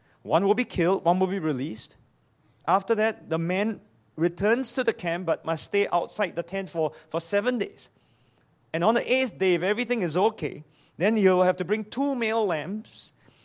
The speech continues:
and one will be killed as a trespass offering. Sound familiar?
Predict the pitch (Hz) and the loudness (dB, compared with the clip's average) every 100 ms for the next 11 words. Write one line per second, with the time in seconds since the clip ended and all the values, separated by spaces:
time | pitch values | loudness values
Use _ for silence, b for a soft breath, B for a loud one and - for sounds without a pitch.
0 | b b b - 175 175 240 269 202 190 | b b b -2 0 6 8 8 4 2
1 | 240 220 180 175 - 196 190 - 190 185 | 2 4 4 0 0 0 0 0 2 2
2 | 160 170 - 202 226 - 175 180 156 160 | 2 0 0 -8 -8 -4 -4 -2 -4 -4
3 | 190 | -8